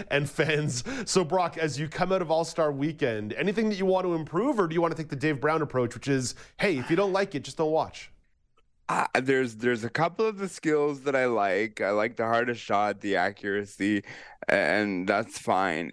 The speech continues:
Speaker 2: It's this, this gimmicky, like, let's do this
Speaker 1: The
Speaker 2: funky
Speaker 1: breaka-, the
Speaker 2: breakaway thing.
Speaker 1: breakaway challenge.
Speaker 2: Yeah, and, like, the let's go out in the sun and, and, you know, do some golfing and make it out to be hockey players. That's where I shake my head and go,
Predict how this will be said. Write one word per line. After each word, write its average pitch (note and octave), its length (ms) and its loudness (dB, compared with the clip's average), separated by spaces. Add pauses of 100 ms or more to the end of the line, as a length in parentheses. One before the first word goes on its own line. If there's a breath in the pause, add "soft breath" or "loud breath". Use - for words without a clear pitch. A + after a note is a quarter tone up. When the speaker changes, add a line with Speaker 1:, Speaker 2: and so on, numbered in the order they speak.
Speaker 2:
It's - 320 -2
this, D3+ 300 -2 (100)
this C3+ 280 0 (220)
gimmicky, D3 720 0
like, F#2+ 260 2
let's G#3 320 0
do E3+ 240 0
this C#3+ 320 -4 (460 soft breath)
Speaker 1:
The F4 60 2
Speaker 2:
funky F#3 220 -2
Speaker 1:
breaka-, F#3 200 4
the - 80 -2
Speaker 2:
breakaway - 340 2
thing. G#3 100 2
Speaker 1:
breakaway G#3+ 600 2
challenge. F#3 1300 0
Speaker 2:
Yeah, C#3 500 2
and, D#3 120 0
like, D3+ 260 0
the C#3+ 200 2 (280 loud breath)
let's A3+ 260 0
go G3+ 180 2
out F#3 200 0
in F3+ 80 -8
the F3 100 -2
sun E3 460 0
and, D3 260 -2
and, D3 400 -2 (260)
you D#3 140 0
know, D#3+ 160 2
do E3+ 180 -4
some F3 280 -4
golfing D#3+ 720 0
and D3 280 -4
make D#3+ 240 -2
it D#3 100 0
out D3 200 0
to D#3 80 -12
be D#3 100 -2
hockey D#3 360 0
players. C3 380 0
That's F3 220 -2
where G3+ 140 0
I F#3+ 60 0
shake F3+ 260 -4
my F3 100 2
head F3 120 4
and E3 100 -2
go, D#3+ 160 2